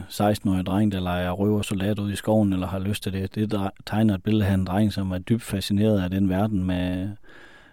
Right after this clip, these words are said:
med Hitler og, og det nynazistiske eller det nazistiske miljø, og som vil være en del af det, så han klæder sig ud og tager billeder af sig selv. Øh,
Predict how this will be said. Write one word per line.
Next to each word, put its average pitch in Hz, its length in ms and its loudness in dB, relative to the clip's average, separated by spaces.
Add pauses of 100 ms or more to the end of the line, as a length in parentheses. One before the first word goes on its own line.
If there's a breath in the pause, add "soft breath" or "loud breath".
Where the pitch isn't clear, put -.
med 104 100 2
Hitler 98 400 2
og, 90 460 -4 (920 loud breath)
og 101 120 2
det 98 100 2
nynazistiske 104 720 2
eller 92 140 -2
det 92 120 -2
nazistiske 98 680 0
miljø, 95 560 2 (200)
og 87 340 0
som 92 200 0
vil 95 120 0
være 92 100 0
en 92 100 2
del 110 240 4
af 92 80 -2
det, 92 180 -2
så 87 100 -4
han 87 140 -2
klæder 92 200 -2
sig 92 160 -4
ud 104 160 2
og 92 120 -2
tager - 140 -4
billeder 98 300 -2
af 90 80 -4
sig - 140 -6
selv. 98 300 -6
Øh, 90 200 -4